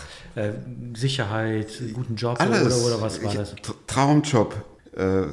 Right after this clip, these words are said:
Speaker 2: Freunde, Eltern,
Speaker 1: Hm.
Speaker 2: Heimat, Kunst, Kultur,
Speaker 1: Mhm.
Speaker 2: es, einfach alles.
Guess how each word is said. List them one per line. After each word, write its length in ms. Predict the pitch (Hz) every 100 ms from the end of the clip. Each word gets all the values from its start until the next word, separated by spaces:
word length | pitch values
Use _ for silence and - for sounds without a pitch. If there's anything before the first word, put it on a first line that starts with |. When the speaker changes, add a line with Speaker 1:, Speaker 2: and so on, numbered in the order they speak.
| -
Speaker 2:
Freunde, 840 | 113 - 113 127 127 107 90 71 - - - -
Eltern, 720 | 120 131 131 - 95 82 76 - - _ _ _ _ _ _ _ _ _ _ -
Speaker 1:
Hm. 260 | 95 90 82 - - - -
Speaker 2:
Heimat, 540 | 95 139 131 92 - - - - -
Kunst, 580 | 143 165 135 - -
Kultur, 720 | - 123 117 135 143 117 92 110
Speaker 1:
Mhm. 340 | 98 92 98 - - - -
Speaker 2:
es, 240 | 110 98 - - _ _ _ _ _ - - -
einfach 340 | 127 131 -
alles. 400 | 127 120 -